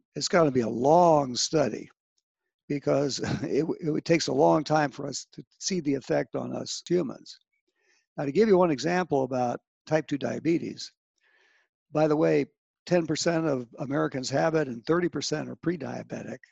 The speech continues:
So if you have type two, uh, diabetes and don't take metformin, uh, again, you lose eleven,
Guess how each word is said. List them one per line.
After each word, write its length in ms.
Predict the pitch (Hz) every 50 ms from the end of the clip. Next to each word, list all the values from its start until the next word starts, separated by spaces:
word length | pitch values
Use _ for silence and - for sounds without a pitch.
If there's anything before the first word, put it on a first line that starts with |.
| _ _ _ _ _ _
So 480 | - - - 143 135 135 135 135 139
if 200 | 151 - 170 -
you 80 | 190 160
have 260 | 165 180 175 160 147
type 300 | - 196 196 202 196 196 -
two, 440 | - 175 175 170 170 170 165 - -
uh, 120 | 180 147 147
diabetes 1000 | 143 151 143 147 143 143 139 139 170 165 143 135 127 127 131 143 139 - - - _ _
and 160 | - 131 127 123
don't 220 | 165 185 190 -
take 220 | - 165 151 -
metformin, 680 | - 131 127 - - 165 170 165 139 113 113 113 120 120 _ _ _ _ _ _ _ _ _ _ _ _ _ _ _ -
uh, 400 | 143 143 143 143 139 143 139 -
again, 340 | 147 131 123 160 170 165 160
you 140 | 139 131 131
lose 240 | 143 160 165 147 127
eleven, 320 | 139 135 143 160 165 147